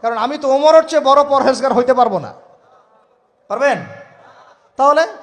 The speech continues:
আমি তো উসমানের চেয়ে দিন বেশি বুঝি না। তিনি যদি দুই আজান চালু কর-, করতে পারেন, তাহলে আমি তাকে বেদাতি বলতে পারি না, নাউজুবিল্লাহ।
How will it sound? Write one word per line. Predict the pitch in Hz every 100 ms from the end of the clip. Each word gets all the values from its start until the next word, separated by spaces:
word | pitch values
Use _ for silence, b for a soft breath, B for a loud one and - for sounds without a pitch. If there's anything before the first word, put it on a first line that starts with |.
| B -
আমি | 226 277
তো | 285
উসমানের | - 294 320 320
চেয়ে | 320 311
দিন | 302
বেশি | 294 311
বুঝি | 302 262 247
না। | 139 - _ _ _ _ _ _ _ - 175
তিনি | 285 311
যদি | 320 320
দুই | 302 302
আজান | 285 302
চালু | 285 277 285
কর-, | 285 -
করতে | 269 269 277
পারেন, | 262 262
তাহলে | 254 262
আমি | 254 269
তাকে | 262 254
বেদাতি | 254 269 277
বলতে | 277 277
পারি | 262 254
না, | 208
নাউজুবিল্লাহ। | 208 254 247 247 262 233